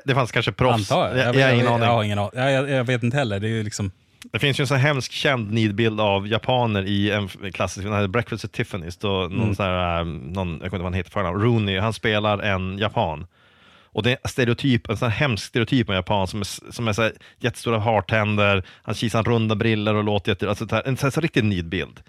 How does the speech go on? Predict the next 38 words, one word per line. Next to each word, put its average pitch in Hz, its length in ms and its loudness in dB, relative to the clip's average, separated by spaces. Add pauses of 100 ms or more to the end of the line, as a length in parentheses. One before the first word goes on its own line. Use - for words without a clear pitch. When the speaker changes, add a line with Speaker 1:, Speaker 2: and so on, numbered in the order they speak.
(220)
Speaker 1:
Riktig 143 360 0
Speaker 2:
Mm. 131 140 0
Speaker 1:
nidbild. 80 260 -2
Speaker 2:
Mm. 135 120 0
Speaker 1:
Då 117 80 2
brukar 127 240 2
vi 107 60 -2
pr-, 110 180 -2
prata 113 280 -2
om 104 40 0
att 95 60 -4
det 113 80 2
är 101 40 4
en 98 80 2
av 95 80 2
de 92 40 -8
pinsammaste 101 500 0
ögonblicken 95 460 -2
i 90 140 -2
en 95 260 -2
klassisk 95 340 -6
film. 85 220 -2
Så 92 140 -4
det 107 100 2
här 131 260 4
Speaker 2:
Ja. 107 60 4
Speaker 1:
anser 98 160 2
jag 107 100 2
är 113 40 4
mycket 123 280 2
värre 131 220 2
på 90 80 -6
många 87 220 -2
sätt, - 260 -4
för 110 120 -2
det 107 60 2
är - 20 -4
som, 117 380 -4